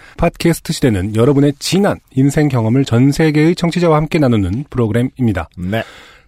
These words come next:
Speaker 1: 거창해도 소소해도 상관없이 여러분의 모든 이야기를 환영합니다. 공정한 시스템, 완벽한 대안, 모바일 음악 플랫폼 바이닐과 함께하는 요즘은 팟캐스트 시대 이메일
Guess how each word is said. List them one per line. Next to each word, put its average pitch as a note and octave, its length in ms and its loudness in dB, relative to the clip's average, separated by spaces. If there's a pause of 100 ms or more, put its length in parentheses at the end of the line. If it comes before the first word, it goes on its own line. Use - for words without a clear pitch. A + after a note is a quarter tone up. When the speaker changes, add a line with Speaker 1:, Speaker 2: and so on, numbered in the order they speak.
Speaker 1:
거창해도 E3+ 640 0
소소해도 D3 520 0
상관없이 E3 560 0
여러분의 E3+ 320 2
모든 F3 340 4
이야기를 G3+ 380 2
환영합니다. D#3+ 540 0 (300)
공정한 F3+ 480 2
시스템, G2+ 460 -4
완벽한 A#2+ 540 0
대안, A#2 320 0 (520)
모바일 D#3+ 380 4
음악 D3 200 0
플랫폼 E3+ 480 0
바이닐과 G3+ 460 2
함께하는 G3 560 0
요즘은 D3 440 2
팟캐스트 - 720 -6
시대 A#2 300 -2 (160)
이메일 D3 520 2